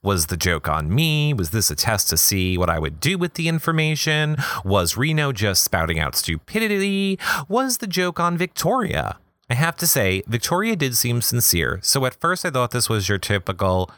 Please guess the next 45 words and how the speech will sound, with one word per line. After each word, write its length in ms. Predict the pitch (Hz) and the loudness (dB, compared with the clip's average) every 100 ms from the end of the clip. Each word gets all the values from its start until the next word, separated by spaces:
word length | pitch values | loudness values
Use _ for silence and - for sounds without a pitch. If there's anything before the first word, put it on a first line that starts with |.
| _ | _
"Your 360 | 104 107 107 101 | -2 0 0 0
mom 240 | 101 98 | 0 0
is 80 | 90 | 0
so 180 | - 87 | 0 -2
fat" 380 | - 98 87 | 0 -2 -2
joke 280 | - 90 78 | -2 -2 -2
from 240 | - 85 80 | -4 -4 0
Reno. 460 | 101 80 58 - - - - - | 0 0 -4 -8 -12 -20 -20 -14
However, 560 | - 104 175 107 101 101 - | -6 -2 0 0 -2 -4 -8
there 160 | - 117 | -2 0
was 180 | 110 104 | 0 0
never 320 | 135 147 147 | -2 0 0
an, 300 | 131 123 123 - | 0 -2 -4 -8
"I'm 80 | 104 | -4
just 260 | 98 113 - | 0 0 0
kidding" 260 | 107 95 | 0 0
follow-up. 560 | 98 90 76 60 52 - _ _ _ _ - _ | 0 -2 -2 -4 -6 -6 _ _ _ _ -20 _
Either 220 | 180 220 | -4 0
way, 340 | 139 85 80 - - 98 - | 0 0 -2 -4 -6 -8 -4
I'm 240 | 127 120 117 | -2 -2 -2
wearing 300 | 135 175 175 | -2 0 0
my 160 | 135 | -2
hair 340 | 127 113 85 85 | 0 0 0 0
in 160 | 120 | 0
a 40 | 147 | 0
bun 300 | 117 80 85 | 2 0 0
for 100 | 90 | -2
the 80 | 87 | 0
rest 200 | 113 147 | 0 0
of 60 | |
the 80 | 175 | 0
season, 600 | 156 101 85 82 78 82 - - | 0 0 0 0 0 -2 -6 -8
just 380 | 92 95 214 - | -4 -2 -2 -2
in 140 | 269 | -6
case 400 | 262 262 269 - | -4 -2 0 0
now 420 | 135 123 117 120 117 | 2 2 2 0 -2
that 120 | 107 | 0
I 160 | 113 139 | 0 2
know 260 | 135 117 | 0 0
the 100 | 98 | 0
consequences 800 | 104 117 117 - 92 90 - 92 | 0 0 0 -2 0 0 0 0
of 60 | 85 | 0
the 100 | 85 | -2
deplorable 680 | 78 80 - 101 147 165 160 | -2 -4 -2 -2 0 0 -4
offense 640 | 160 170 113 95 101 - | -2 0 0 -2 -2 -2